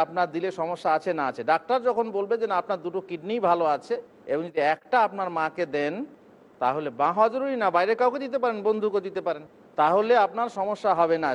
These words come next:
সেই ক্ষেত্রে আপনি আপনার একটা কিডনি দান করলেন, তাহলে তাতে মানবিক কারণে এতে আপনি সওয়াবের অধিকারী হবেন। মানুষের প্রাণ বাঁচানো বিরাট সওয়াব।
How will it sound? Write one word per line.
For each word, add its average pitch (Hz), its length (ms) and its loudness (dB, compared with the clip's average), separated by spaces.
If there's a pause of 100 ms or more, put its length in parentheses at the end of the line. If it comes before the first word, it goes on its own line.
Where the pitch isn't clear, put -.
সেই 247 240 2
ক্ষেত্রে 220 320 0 (160)
আপনি 196 200 -4 (120)
আপনার 190 200 -2 (100)
একটা 185 180 -4 (100)
কিডনি 160 320 -10 (140)
দান 160 180 4 (140)
করলেন, 135 340 -2 (880)
তাহলে 131 280 -2 (100)
তাতে 156 180 -2 (120)
মানবিক 160 340 -8 (100)
কারণে 139 300 -2 (340)
এতে 120 220 -6
আপনি 165 140 -10 (120)
সওয়াবের 185 380 2
অধিকারী 165 360 -2
হবেন। 123 160 -6 (120)
মানুষের 202 420 -2
প্রাণ 170 240 2 (120)
বাঁচানো 151 380 0 (380)
বিরাট 165 320 0
সওয়াব। 117 260 -2